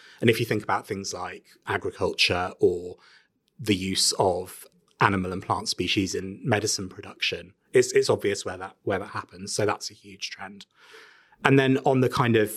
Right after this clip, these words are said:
social side, we're seeing a lot around equality and diversity, particularly social mobility, access to opportunities,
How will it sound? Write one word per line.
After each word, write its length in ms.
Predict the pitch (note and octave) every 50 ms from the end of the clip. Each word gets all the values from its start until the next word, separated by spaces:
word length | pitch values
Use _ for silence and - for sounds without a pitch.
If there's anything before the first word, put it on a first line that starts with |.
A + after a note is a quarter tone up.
| -
social 380 | - - - A#2+ A2+ - - A2+
side, 320 | G#2+ - A2+ G#2 G2+ G2
we're 80 | G#2 G2+
seeing 240 | - - G#2+ F#2+ F#2+
a 60 | G2
lot 180 | G2 F#2+ -
around 240 | G2+ F#2+ F#2+ F#2 F#2
equality 400 | F#2 - - G#2+ G2+ F#2 - -
and 100 | F#2 F2+
diversity, 640 | F2+ F#2 F#2 F#2+ G2+ G2 F2+ - - - - F#2+ F#2+
particularly 600 | F#2 - - B2+ A2+ - - G#2+ G2 F#2 F#2+ F#2 - - - _ -
social 400 | - - G#2+ G2+ - - F#2+ F2+
mobility, 640 | F2 E2+ F#2 F2+ F#2 F2 - - G#2 F2+ F2+ F#2+ - _ _ _ _ _ _
access 420 | - B2 A2 - - - G2+ - -
to 120 | - A2+ G#2
opportunities, 880 | - - - - - A2 G#2 G#2 G#2 - - A#2 A#2 A#2+ B2 - -